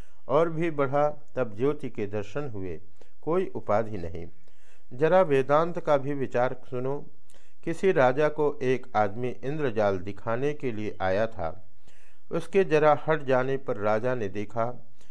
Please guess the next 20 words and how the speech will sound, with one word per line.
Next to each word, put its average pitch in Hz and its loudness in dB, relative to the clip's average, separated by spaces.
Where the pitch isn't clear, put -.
एक 165 0
सवार 117 4
आ 101 -2
रहा 92 -2
है, 85 -2
घोड़े 160 2
पर 156 0
बड़े 127 2
रोब 127 2
दाब 117 4
से, 87 -4
हाथ 143 4
में 165 0
अस्त्र 135 -2
शस्त्र - -2
लिए 107 -2
हुए। 101 -2
सभा 147 4
भर 151 0
के 147 -2